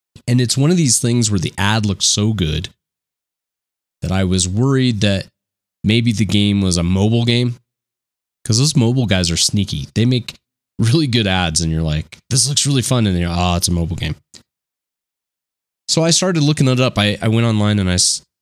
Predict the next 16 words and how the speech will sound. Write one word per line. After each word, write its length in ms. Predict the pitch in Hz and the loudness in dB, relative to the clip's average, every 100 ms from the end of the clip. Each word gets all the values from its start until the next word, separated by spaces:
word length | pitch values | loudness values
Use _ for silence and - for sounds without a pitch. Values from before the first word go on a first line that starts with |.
| - 92 | -10 -4
I 140 | 90 | -2
was 160 | 90 95 | 0 -2
like, 180 | 85 | -2
"What 140 | 110 135 | 0 2
is 340 | 135 107 - - | 2 0 -4 -2
Age 200 | 104 92 | 0 0
of 60 | 85 | 0
Wonders 420 | 107 92 82 90 | 0 0 -2 -2
and 320 | 85 82 - | -2 -4 -6
how 260 | - 113 107 | -4 0 0
is 120 | 98 | 0
it 80 | 95 | 0
already 340 | 95 92 87 82 | 0 0 0 -2
to 240 | 87 90 | -4 -2
level 260 | 92 85 80 | -2 -2 -6
four?" 540 | - 117 98 90 | -4 -2 0 -2